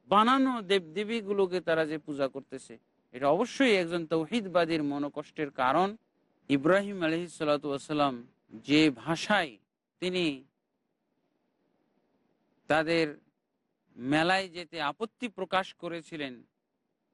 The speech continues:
রাসূলুল্লাহ সাল্লাল্লাহু আলাইহি ওয়াসাল্লাম সেই ভাষাটা উল্লেখ করছেন, বলছেন, "ইন্নী সাকিম", অর্থাৎ, "আমি অসুস্থ, আমি রোগাক্রান্ত।"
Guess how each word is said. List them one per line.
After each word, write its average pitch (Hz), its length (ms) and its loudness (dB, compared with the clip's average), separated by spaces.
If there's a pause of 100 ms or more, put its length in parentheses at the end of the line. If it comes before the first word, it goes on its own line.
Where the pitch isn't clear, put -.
(220)
রাসূলুল্লাহ 165 540 4
সাল্লাল্লাহু 151 160 -2
আলাইহি 143 200 0
ওয়াসাল্লাম 139 200 -2
সেই 151 260 2
ভাষাটা 151 460 0
উল্লেখ 147 320 0
করছেন, 123 460 -8
বলছেন, 127 460 -4 (300)
"ইন্নী 165 260 6
সাকিম", 135 720 0 (460)
অর্থাৎ, 185 500 2 (880)
"আমি 175 560 0 (640)
অসুস্থ, 240 540 2 (920)
আমি 160 280 2
রোগাক্রান্ত।" 190 880 0